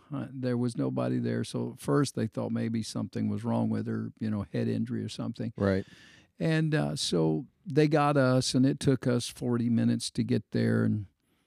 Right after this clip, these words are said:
Speaker 1: and, and they were two black gentlemen that had stayed around. They had talked to Andy, and, uh,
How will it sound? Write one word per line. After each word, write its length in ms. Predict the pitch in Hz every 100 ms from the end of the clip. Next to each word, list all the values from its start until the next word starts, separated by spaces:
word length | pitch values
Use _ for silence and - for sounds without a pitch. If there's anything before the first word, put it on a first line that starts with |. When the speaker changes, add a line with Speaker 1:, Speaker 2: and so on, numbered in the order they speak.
| _ _ _ 165
Speaker 1:
and, 320 | 135 139 - -
and 160 | 131
they 140 | 135 139
were 340 | 135 127 127 - -
two 200 | - 208
black 360 | 160 143 127 131
gentlemen 680 | - 117 104 107 107 120 - - _ -
that 160 | 120
had 180 | 123 113
stayed 380 | - 123 127 131
around. 460 | 123 110 107 113
They 100 | 117
had 160 | 120 123
talked 360 | - 127 143 -
to 140 | -
Andy, 540 | 120 113 110 117 117 _ _ _ _ _ _ _
and, 440 | 156 120 117 120 127
uh, 220 | 117